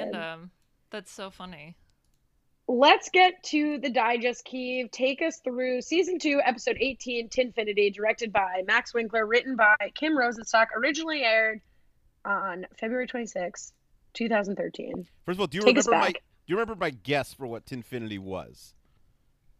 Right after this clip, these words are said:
Speaker 2: Well,
Speaker 1: I
Speaker 2: I
Speaker 1: think
Speaker 2: even
Speaker 1: you
Speaker 2: told you. Oh, go ahead, Liana, please.
Speaker 1: Well, I thought, didn't you say something about an anniversary?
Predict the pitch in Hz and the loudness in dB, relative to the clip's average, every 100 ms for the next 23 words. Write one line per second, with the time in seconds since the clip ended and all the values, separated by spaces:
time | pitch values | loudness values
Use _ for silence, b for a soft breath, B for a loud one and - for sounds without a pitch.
0 | _ _ _ _ _ _ _ - 240 277 | _ _ _ _ _ _ _ 4 8 8
1 | 285 254 330 415 427 349 - 254 269 214 | 8 6 6 0 -2 -4 -4 -4 -4 -8
2 | - 240 240 233 208 190 185 190 214 - | -6 -4 -2 -2 -6 -12 -14 -16 -16 -16
3 | 233 277 302 359 330 285 302 427 - 254 | -4 0 0 -2 -4 -10 -12 -16 -4 -2
4 | 233 277 277 302 262 202 185 190 190 190 | -2 -4 -8 -6 -4 -2 0 -2 -2 -4
5 | 185 175 180 220 226 247 285 | -4 -8 -10 -8 -6 -6 -10